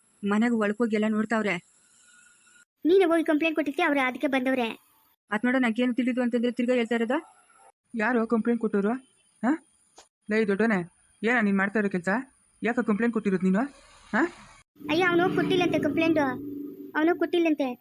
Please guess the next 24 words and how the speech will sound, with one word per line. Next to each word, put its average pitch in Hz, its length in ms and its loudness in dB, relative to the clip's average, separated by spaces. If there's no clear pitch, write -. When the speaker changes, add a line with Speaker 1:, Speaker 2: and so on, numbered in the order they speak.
Speaker 2:
ನೋಡು, 339 120 2
ಆದ್ರೂ 302 260 0
ಬಂದವ್ರೆ. 302 400 0
ಅದ್ಯಾರು 320 240 0
ಕಂಪ್ಲೇಂಟ್ 330 320 -2
ಕೊಟ್ರೋ 320 200 -2
ಏನೋ? 294 220 2
Speaker 3:
ಕಂಪ್ಲೇಂಟ್ 269 300 2
ಕೊಡ್ತಿತ್ತು 233 340 -2
ಹೆಂಗ್ 214 180 0
ಬಂದವ್ರು 208 260 0
ಇವಾಗ 208 140 -2
ಪೊಲೀಸರು? 214 600 -4
ನನ್ 202 160 0
ರೂಮಾಗೆಲ್ಲ 214 360 0
ನೋಡ್ತಾವ್ರೆ. 208 440 -2
ಹಾ? 262 220 -2
Speaker 2:
ಯಾರಿಲ್ಲಿ 370 400 0
ಶಾನ್ 370 240 2
ಬಗ್ರು? 370 380 0
Speaker 3:
ನಾನೇ 240 200 2
ಮೇಡಮ್ನವ್ರೆ, 240 600 2
ನಾನೇ. 208 540 -4
Speaker 2:
ಏನ್ರಿ, 381 260 2